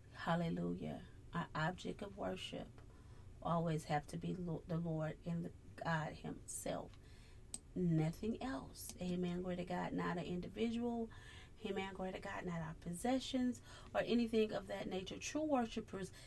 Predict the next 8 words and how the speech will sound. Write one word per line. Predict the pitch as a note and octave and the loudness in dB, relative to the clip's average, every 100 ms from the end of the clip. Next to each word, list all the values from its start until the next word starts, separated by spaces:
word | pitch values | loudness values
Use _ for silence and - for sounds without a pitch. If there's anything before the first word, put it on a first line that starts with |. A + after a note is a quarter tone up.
| - | -12
seek | - - B3+ D#4+ F4+ - | -8 4 8 8 6 2
the | F#4 | 0
place | - B3 G3+ F#3+ F#3 - | 2 6 8 6 2 -4
where | F#3+ F#3 | 2 2
God's | F#3 G#3 A3 A3 G3+ | 6 6 6 4 4
name | F#3 F#3 F#3 | 6 6 6
is | F3+ - | 4 0
honored. | E3 D#3+ - - | 0 2 0 -6